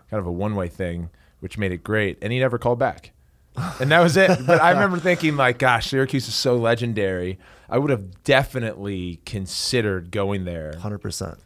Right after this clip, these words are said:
Speaker 1: I mean, I had Hopkins, Virginia, Syracuse, and then Maryland, and some of the outside A C C schools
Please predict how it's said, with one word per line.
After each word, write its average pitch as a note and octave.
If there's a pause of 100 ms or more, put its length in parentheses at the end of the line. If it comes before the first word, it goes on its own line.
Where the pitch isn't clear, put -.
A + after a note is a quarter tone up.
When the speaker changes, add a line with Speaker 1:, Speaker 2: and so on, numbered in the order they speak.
(260)
Speaker 1:
I -
mean, G#2
I A2+
had G#2
Hopkins, G#2
Virginia, G2
Syracuse, G2+
and G2
then G2 (560)
Maryland, G2+
and F#2
some D3
of B2
the G#2
outside G#2
A G2
C F#2+
C F#2+
schools F2+